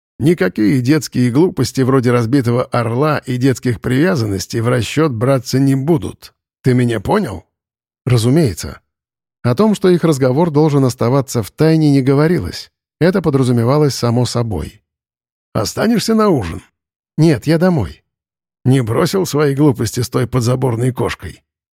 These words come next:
Академик с неудовольствием покосился на внука. «Максим, если всё подтвердится, то моим преемником станешь ты. Я бы не хотел, чтобы ты тратил свою жизнь на пустые, ничего не значащие привязанности, на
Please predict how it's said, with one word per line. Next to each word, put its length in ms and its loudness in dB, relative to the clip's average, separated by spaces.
Академик 520 2
с 60 -4
неудовольствием 640 2
покосился 560 -2
на 160 2
внука. 440 -2
«Максим, 520 -4
если 340 -2
всё 200 -4
подтвердится, 880 -4
то 180 -6
моим 360 -2
преемником 580 0
станешь 480 -2
ты. 300 -6
Я 160 0
бы 100 0
не 100 2
хотел, 380 0
чтобы 280 -4
ты 100 -2
тратил 360 -2
свою 340 0
жизнь 320 0
на 140 0
пустые, 540 -2
ничего 360 2
не 100 2
значащие 560 -2
привязанности, 960 -4
на 180 2